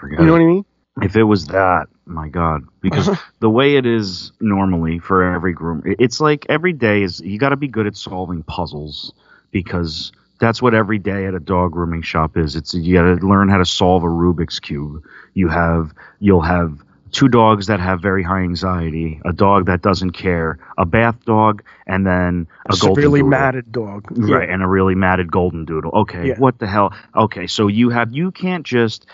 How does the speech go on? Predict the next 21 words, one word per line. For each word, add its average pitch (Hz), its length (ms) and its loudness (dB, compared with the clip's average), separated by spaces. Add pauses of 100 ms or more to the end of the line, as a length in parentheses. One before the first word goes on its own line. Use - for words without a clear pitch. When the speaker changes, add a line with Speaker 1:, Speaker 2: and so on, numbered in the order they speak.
(120)
Speaker 1:
take 107 240 -4
those 113 220 2
dogs 104 340 0
in 95 320 -2 (220)
and 98 120 0
just 92 380 -2
start 98 300 0 (160)
chucking 117 340 0
whichever 104 500 0
one 101 440 0 (120)
on 101 220 2
the 101 80 0
table. 101 380 -2
No, 87 240 0
there, 98 180 0
you 104 360 -2
have 101 320 -2
to 101 260 2
figure 101 500 0
out 92 380 2 (240)
Speaker 2:
Yeah. 104 80 -14